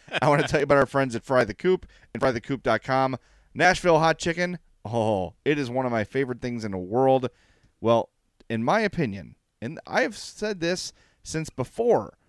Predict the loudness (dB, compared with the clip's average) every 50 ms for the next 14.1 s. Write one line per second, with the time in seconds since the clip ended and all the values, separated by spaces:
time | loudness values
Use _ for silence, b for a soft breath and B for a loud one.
0 | _ _ _ -2 0 0 0 0 2 2 2 2 2 0 -6 -12 -12 -14 -14 -14
1 | -8 -4 -2 -2 -2 -2 -4 -6 -4 -4 -4 -4 -6 -10 _ _ _ _ _ _
2 | _ _ _ -2 -2 0 0 -2 -4 -4 -2 0 0 0 0 -2 -4 -4 -4 -4
3 | -4 -4 -4 -2 0 0 0 0 -2 -6 -4 -4 -6 -6 -4 -2 -2 -2 0 0
4 | -2 -2 0 0 -2 -4 -6 -8 -6 -6 -6 -2 -2 -2 -2 -2 -2 -2 -2 -2
5 | -2 -2 b b b b b b b -2 0 2 2 2 4 4 2 2 2 -2
6 | _ _ _ 4 4 6 6 4 4 2 2 2 2 2 0 0 -2 -4 -4 -2
7 | 0 0 2 0 0 2 2 0 0 0 -2 -4 -4 -2 -2 -4 -6 -8 -8 -6
8 | -4 -4 -2 -2 -2 -2 -2 -4 -6 -8 -10 -12 -12 -12 b b b b b b
9 | b b -2 0 2 2 2 0 -2 -4 -2 -2 0 0 0 -2 -4 -6 -6 -6
10 | -6 -4 -2 -2 -2 -2 -2 -4 -4 -6 -6 -10 _ _ _ _ _ _ _ 0
11 | 0 2 2 2 0 0 0 0 -2 -2 -2 -2 -2 -4 -6 -6 -6 -4 -4 -4
12 | -6 -6 -6 -4 -2 -2 0 2 2 2 2 2 0 -2 -4 -2 -2 0 0 0
13 | 0 0 -4 -6 -8 -8 -4 -2 -2 -2 -4 -4 -6 -6 -6 -4 -6 -6 -6 -6
14 | -8 -10